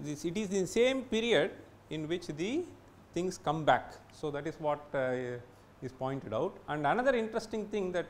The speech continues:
uh, he points out here is Kalo Yataf Parichedyaha Jyotish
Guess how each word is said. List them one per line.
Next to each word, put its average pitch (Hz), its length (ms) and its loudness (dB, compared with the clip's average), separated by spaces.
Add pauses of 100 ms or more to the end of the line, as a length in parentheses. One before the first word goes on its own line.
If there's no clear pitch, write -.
(100)
uh, 147 240 2
he 143 80 -6
points 156 340 -6
out 156 160 -2
here 147 140 0
is 147 300 -2 (680)
Kalo 240 440 8
Yataf 220 440 2
Parichedyaha 180 1000 2 (200)
Jyotish 196 360 -2